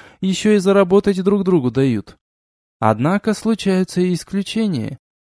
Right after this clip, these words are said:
поэтому необходимость постоянно быть наготове никто не отменяет. Но как раз именно в этом и заключается наша работа. К тому же один раз северные моря я уже пересекла,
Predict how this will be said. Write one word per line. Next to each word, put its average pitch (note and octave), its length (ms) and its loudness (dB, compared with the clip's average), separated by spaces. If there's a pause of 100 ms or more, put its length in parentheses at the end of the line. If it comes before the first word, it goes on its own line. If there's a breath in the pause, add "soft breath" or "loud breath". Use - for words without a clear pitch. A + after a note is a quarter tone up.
поэтому D3 460 0
необходимость D3 840 -2
постоянно C#3+ 680 -2
быть C#3 280 -4
наготове C3 560 0
никто C3+ 400 -2
не F3 100 -2
отменяет. A#2 840 -4 (600)
Но E3+ 200 0
как F3+ 240 -2
раз F3 340 0
именно E3 460 0
в E3 60 0
этом B2 300 -2
и C3 40 0
заключается D#3 760 -4
наша A2+ 300 -4
работа. B2 460 -4 (500)
К - 100 -18
тому F#3+ 360 0
же B2+ 160 0
один C3+ 400 -2
раз E3+ 200 -2
северные D3 680 0
моря D3 260 0
я A#2 220 0
уже B2 260 0
пересекла, C3 680 -4